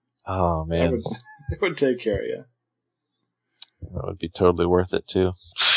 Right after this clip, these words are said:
Speaker 2: You know, it was, what I think is interesting, too, to mention is that the amiibo functionality they're putting into Animal Crossing New Leaf is Splatoon amiibo. You know, not the whole fleet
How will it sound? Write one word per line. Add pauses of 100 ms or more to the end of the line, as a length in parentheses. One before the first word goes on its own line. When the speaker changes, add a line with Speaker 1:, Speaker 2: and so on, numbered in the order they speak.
(1120)
Speaker 2:
You
know,
it
was,
what
I
think
is
interesting,
too,
to
mention
is
that
the (760)
amiibo
functionality
they're
putting
into
Animal
Crossing
New
Leaf (460)
is
Splatoon
amiibo. (760)
You
know,
not
the (440)
whole
fleet